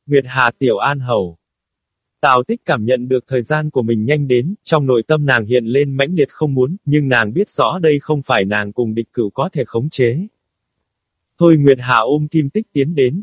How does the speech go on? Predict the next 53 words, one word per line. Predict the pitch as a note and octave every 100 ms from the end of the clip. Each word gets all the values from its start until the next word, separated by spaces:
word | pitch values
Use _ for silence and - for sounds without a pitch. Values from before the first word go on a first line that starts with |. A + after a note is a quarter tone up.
| -
Tào | C3 A2+
Tích | G#3+ -
giãy | D3+ F3+
giụa | D3 A#2+
lấy | A2 B2+
thò | - C#3
tay, | - C#3 C3+
Thôi | - D3
Nguyệt | C3 B2 -
Hà | A#2+ G#2+
liền | A2+ A2 G2+
tranh | D#3 D3
thủ | C#3 G#2+ -
Kim | D3 C3+
Tích | A3 E3+
đưa | D3+
đến | C3 B2 F#3
Tào | C3+ A2
Tích | G#3 -
trong | D3+ B2+
tay. | B2+ B2+ B2 _ _ _ _ _ _ _ _ _ _ -
Tiểu | D3 A2+
An | C3 D#3+
Hầu | C#3 C3+ A2+
cũng | C#3+ F3
đi | E3+
theo | D3 D3 -
tiến | C3 E3+
đến, | C3+ B2 G3+ _
hôm | - E3 D3+
nay | D#3 D#3
là | C3+
một | A#2 A#2 -
cái | D3
vui | D#3+ D#3
vẻ | B2+ A2+ -
thời | A#2
gian, | G#2+ C#3 C3+ - -
hắn | B2+ D3+
đang | F3 D#3+ C#3+
chuẩn | C3+ G#2+
bị | A#2 A#2
đi | D3+ D#3
làm | B2+ A2
cho | - D3
dừng | C3 A2+
lại | G#2 G#2+ -
tốt, | F#3+ -
chúc | - A3
mừng | D#3 C3 G#2+
thoáng | A#2 B2 F3+
một | -
phát. | - F3+